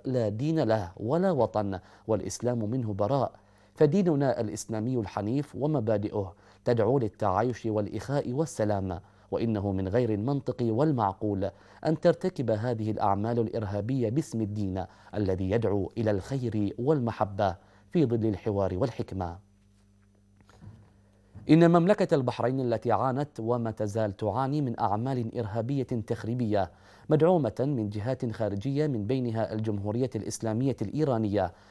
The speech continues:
وحزب الله اللبناني، تجدد إدانتها الشديدة للإرهاب في شتى صوره وأشكاله، وتؤكد التزامها بمحاربة هذا الخطر الذي يهدد أمن العالم، وتدعو الجميع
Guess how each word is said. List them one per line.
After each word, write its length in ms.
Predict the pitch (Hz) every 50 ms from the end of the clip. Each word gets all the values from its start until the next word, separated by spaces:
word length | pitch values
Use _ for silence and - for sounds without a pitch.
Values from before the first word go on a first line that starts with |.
| - - -
وحزب 460 | 98 90 67 - - 120 110 107 104
الله 300 | 104 98 104 120 120 110
اللبناني، 640 | 107 107 117 110 104 113 117 120 135 151 120 90 - - - - - - - -
تجدد 500 | - 170 156 139 196 190 143 139 131 107
إدانتها 640 | 127 139 - 117 113 117 110 107 117 117 - 110 104
الشديدة 500 | 104 - - 98 95 101 113 127 123 147
للإرهاب 600 | 135 131 113 98 104 101 92 101 123 127 110 120
في 140 | 110 - 107
شتى 360 | - - 127 - - 113 107
صوره 520 | - - 143 131 127 120 117 104 117 113
وأشكاله، 760 | 107 110 - 113 110 - - - 160 156 123 110 104 92 87 - - - - - - - -
وتؤكد 540 | 175 175 175 - 175 190 190 - - 127 117
التزامها 560 | 110 107 117 104 110 123 120 110 104 101 104
بمحاربة 760 | 101 107 101 104 95 - 107 104 117 123 117 113 - - 104 104
هذا 220 | 143 170 139 143
الخطر 480 | 117 107 - 113 - - 110 101 98 92 - - - - - -
الذي 320 | 185 202 180 143 123 123 110
يهدد 560 | 104 98 113 123 117 113 113 107 110 101 98 -
أمن 180 | 123 120 113 110
العالم، 560 | 107 98 90 104 123 127 143 165 180 185 175 -
وتدعو 540 | - 104 98 95 104 - - 131 117 107 110
الجميع 520 | 107 104 104 104 98 113 135 151 160 -